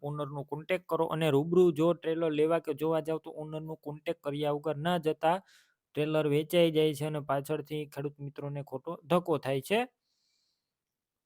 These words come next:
ટ્રેલરની અંદર ડોક્યુમેન્ટ કાગળિયા જોવા નહીં મળે.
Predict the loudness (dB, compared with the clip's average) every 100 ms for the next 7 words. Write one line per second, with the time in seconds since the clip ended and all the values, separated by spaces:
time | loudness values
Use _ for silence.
0 | _ 2 6 6 4 2 6 6 6 2
1 | _ -6 0 0 0 -2 -2 0 0 2
2 | 0 0 0 2 2 2 0 0 2 2
3 | 2